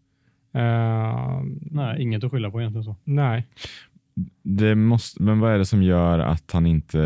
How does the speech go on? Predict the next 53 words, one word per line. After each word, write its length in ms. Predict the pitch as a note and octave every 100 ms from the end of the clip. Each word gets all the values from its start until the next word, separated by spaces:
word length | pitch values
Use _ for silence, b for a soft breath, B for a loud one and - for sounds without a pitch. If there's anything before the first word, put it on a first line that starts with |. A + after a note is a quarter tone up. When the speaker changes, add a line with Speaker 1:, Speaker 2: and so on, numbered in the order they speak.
| D2+ C#2+ D2
Speaker 3:
har 80 | D#2+
lyckats? 440 | D#2 - G2 -
För 80 | E2+
det 100 | F2+
var 100 | F#2+
ju, 160 | F#2
alltså, 240 | C#2 F#2 D#2+
i 100 | D#2
Bayern 220 | E2+ E2+
München 320 | D#2 - F#2+
fick 240 | F#2+ G2+ E2
han 80 |
väl 80 | D#2
inte 160 | D2+ B1
allt 220 | C2 -
han 120 | C#2
pekar 360 | E2 C#2 - -
på, 160 | D2+
men, 320 | B1+ D2+ D2 -
men 180 | D#2+ D#2
han 120 | D2+
var 120 | D2+
ju 120 | D#2
ändå, 480 | D#2 D2+ E2+ F2+ F2 b b b b b b
han 180 | - F2+
bottlade 480 | G2+ - - F2+ A2
ju 60 |
ändå, 160 | A2+ C#2+
liksom. 280 | - - D2
Han 100 | F2
var 120 | D#2+
ju 100 | E2+
i 40 | F#2
semifinal 520 | G#2 E2 D#2 F#2+ F#2
flera 220 | - D#2+
år 160 | D#2 D2
och 280 | B1 D#2 F2
lyckades 540 | D#2+ - - E2+ G2 -
liksom 260 | - -
inte. 320 | C#2+ - - - _
Speaker 1:
Ja. 300 | B2+ A2 A#2 - -
Speaker 3:
Men, 520 | B1+ D2 D#2 E2+ -
eh, 80 | - -
han, 240 | G2 G#2 G2
han 320 | F2+ D#2+ G2+
har 240 | G2+ F#2 F#2
inte, 320 | F2+ - E2
han 360 | D2+ D2 D#2
är 40 | F#2
inte 140 | F2+
den 280 | E2+ E2 D#2
coachen 420 | - D2 - D2+
som 340 | D2 D2 C#2+